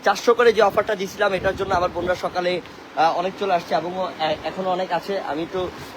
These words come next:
সরে এখন লাইভ করতেছি ইনশাল্লাহ। বোন, আহ, আপনারা যারা চারশো টাকার শাড়ি চাচ্ছেন এখনই চলে আসেন আমাদের এখানে ইনশাল্লাহ। আমাদের আজকে চারশো টাকার এই অফারটা কিন্তু বিশেষ করে গত, গতকাল রাত্রেই কিন্তু আপনাদেরকে দেখাচ্ছি যে আমরা এগুলো সব চারশো করে অফার দিচ্ছি আপনাদের জন্য।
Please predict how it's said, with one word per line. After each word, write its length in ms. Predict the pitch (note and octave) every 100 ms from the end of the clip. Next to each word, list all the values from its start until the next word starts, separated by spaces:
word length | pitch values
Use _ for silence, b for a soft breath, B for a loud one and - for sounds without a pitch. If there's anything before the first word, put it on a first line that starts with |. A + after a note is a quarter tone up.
| -
সরে 180 | F3 F3+
এখন 220 | E3+ F3+
লাইভ 180 | E3 D#3+
করতেছি 320 | F3 - E3+
ইনশাল্লাহ। 380 | E3 E3 D3+ E3 - B B B -
বোন, 240 | F#3 G3+
আহ, 280 | E3 E3 C#3+
আপনারা 300 | D#3+ F#3+ G3
যারা 440 | F#3 F#3 G3 F#3+ F3
চারশো 240 | F3+ - F#3
টাকার 200 | F#3 G3
শাড়ি 200 | F#3+ F3+
চাচ্ছেন 260 | E3+ F#3+
এখনই 260 | E3 F#3 F3+
চলে 180 | F#3+ F3
আসেন 220 | D3 F3 - - -
আমাদের 260 | C#3 D#3+
এখানে 280 | D#3+ D#3+ E3
ইনশাল্লাহ। 340 | D#3 D#3 D3 C#3+
আমাদের 240 | D3 D3+
আজকে 240 | C#3 - D#3+
চারশো 240 | C#3 C3+ D#3
টাকার 240 | E3 E3+ D#3 B B
এই 120 | C#3 D3+
অফারটা 340 | D3+ F3 F3+
কিন্তু 240 | D#3+ D#3+ C#3+
বিশেষ 240 | C3+ E3 -
করে 180 | D#3+ D#3 - - - - - - - -
গত, 280 | D#3+ E3+ E3 - -
গতকাল 380 | D3 D#3+ F3+ E3+
রাত্রেই 340 | D3 E3 - F3+
কিন্তু 200 | F3+ F3+
আপনাদেরকে 320 | D#3 D3+ D#3
দেখাচ্ছি 360 | D3 D#3+ -
যে 140 | D#3+ D3+
আমরা 180 | C#3+ D3
এগুলো 180 | C#3+ D3+
সব 60 | D3 -
চারশো 260 | C#3+ -
করে 140 | D#3 D3
অফার 220 | C3 C#3
দিচ্ছি 180 | C3+ D3
আপনাদের 260 | C3 B2+ B2
জন্য। 240 | B2+ D3+